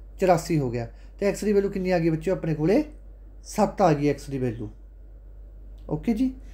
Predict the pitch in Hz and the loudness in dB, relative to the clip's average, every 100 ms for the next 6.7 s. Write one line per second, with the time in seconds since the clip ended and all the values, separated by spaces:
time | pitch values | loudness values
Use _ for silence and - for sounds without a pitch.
0 | - - - 175 170 180 180 170 175 175 | -18 -12 -4 -2 2 2 2 0 -2 2
1 | 165 165 165 160 160 240 277 - - - | 2 2 2 0 2 0 -2 -10 -18 -18
2 | - 180 165 156 123 117 113 - - - | 0 2 4 2 2 -2 -8 -12 -16 -4
3 | 147 208 220 220 220 214 208 202 202 220 | 2 2 2 0 0 0 0 0 -2 0
4 | 240 233 240 - 190 185 220 220 208 208 | -2 -2 -4 -2 2 2 4 4 2 0
5 | - 202 220 226 208 202 196 190 208 202 | 0 0 2 2 2 0 -2 -2 -2 0
6 | 202 - 180 185 185 185 | -2 -2 -2 0 0 -2